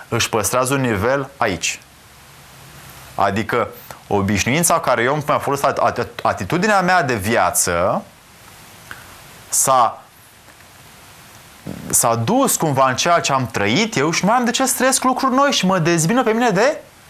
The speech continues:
realitate. Mă,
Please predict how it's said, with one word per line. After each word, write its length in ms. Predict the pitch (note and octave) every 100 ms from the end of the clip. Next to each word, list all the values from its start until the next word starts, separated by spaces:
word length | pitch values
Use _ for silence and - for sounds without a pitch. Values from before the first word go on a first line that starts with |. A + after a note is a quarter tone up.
| - -
realitate. 840 | F3+ G#3+ G#3+ G#3+ A#3+ A#3 - - - - - - - - - - - - - - - - - - - - A#2
Mă, 360 | C#3+ E3 E3+